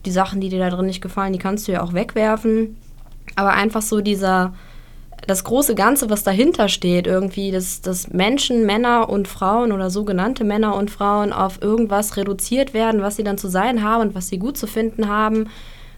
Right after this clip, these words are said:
Und dass einfach die Sprache darüber völlig weggenommen wird. Also ich darf als Frau gar nicht mehr sagen, „Nein, ich möchte das nicht.“ Dann heißt es gleich, ich, ich würde mich anstellen, ich soll mich nicht so haben, das war ja nicht böse gemeint und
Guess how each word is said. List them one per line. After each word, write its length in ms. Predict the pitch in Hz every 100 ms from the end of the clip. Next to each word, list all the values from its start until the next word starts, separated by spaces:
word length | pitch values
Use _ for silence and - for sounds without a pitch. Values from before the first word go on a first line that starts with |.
| -
Und 500 | - 190 196 190 - - - - - - - - - -
dass 340 | 196 196 -
einfach 340 | - 185 185 185
die 100 | 180
Sprache 440 | - 185 233 -
darüber 360 | 220 196 202 196
völlig 340 | 226 208 -
weggenommen 580 | 208 285 208 175 170 170
wird. 240 | 170 175
Also 160 | 180 180
ich 180 | - -
darf 280 | 190 254 -
als 160 | 208
Frau 220 | - 180
gar 140 | 185 180
nicht 160 | 185
mehr 100 | 190
sagen, 300 | 180 185 190
„Nein, 180 | 180 190
ich 100 | 196
möchte 340 | 185 254 - 220
das 220 | 208 -
nicht.“ 400 | 214 226 - - - - - - -
Dann 160 | 185
heißt 200 | 185 185
es 100 | -
gleich, 300 | 185 180 180
ich, 260 | 180 - -
ich 180 | 185 175
würde 160 | 185 190
mich 200 | 180 -
anstellen, 640 | 175 214 - 226 240 262
ich 80 | 240
soll 160 | 175
mich 160 | 175 175
nicht 120 | 180
so 140 | 175
haben, 260 | 165 180 240
das 120 | 185
war 100 | 175
ja 100 | 180
nicht 180 | 170 175
böse 340 | 190 262 247
gemeint 640 | 226 208 196 196 196 196 -
und 240 | 170